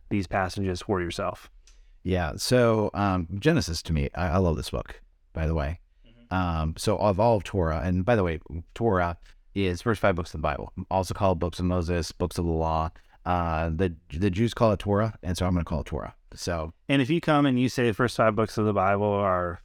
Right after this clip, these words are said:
Speaker 1: Matthew, Mark, Luke, John, and Acts, I'm gonna be like, "No."
Speaker 2: Yeah, I, you're missing,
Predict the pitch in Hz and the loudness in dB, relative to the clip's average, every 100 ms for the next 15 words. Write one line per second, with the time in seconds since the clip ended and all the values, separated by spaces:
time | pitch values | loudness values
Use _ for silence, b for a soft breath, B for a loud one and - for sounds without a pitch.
0 | - - - 107 95 110 101 98 - 104 | -20 -20 -2 0 0 0 2 2 2 0
1 | 95 - 98 95 90 90 95 104 104 104 | 0 0 2 2 0 -2 -2 -2 -2 0
2 | 101 95 92 - - - - - - 117 | 0 0 -2 -6 -16 -20 -20 -20 -20 -20
3 | 110 101 95 82 80 80 - - 90 73 | -10 -4 0 0 -2 -6 -16 -4 -2 -2
4 | 80 90 95 98 123 120 120 110 113 | -4 -4 -2 0 0 0 0 0 0